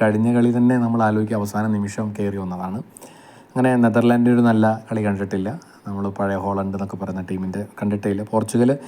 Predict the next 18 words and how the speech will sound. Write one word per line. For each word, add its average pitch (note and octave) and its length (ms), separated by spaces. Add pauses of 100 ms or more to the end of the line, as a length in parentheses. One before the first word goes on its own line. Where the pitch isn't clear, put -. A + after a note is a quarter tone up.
(460)
കഴിഞ്ഞ B2 200
തവണ A#2 320 (180)
ബുദ്ധിമുട്ടിയാണ്. A2 680 (1160)
ഗോൾ G#2 240
രഹിത A#2 320
സ-, - 200 (1040)
എക്സ്ട്രാ G#2+ 240
ടൈമിലൊക്കെ A2 420
ഗോൾ A2 200
രഹിതമായിരുന്നു. G#2 580 (560)
പിന്നീടാണ് A2+ 480 (400)
പെനാൽറ്റിയിലാണ് G#2+ 500
കയറി F#2+ 200
വന്നത്. G2 160
അപ്പോൾ C3+ 440
വലിയ D3 380 (560)
ടീമിൻ്റെ B2 300
വലിയ A#2+ 320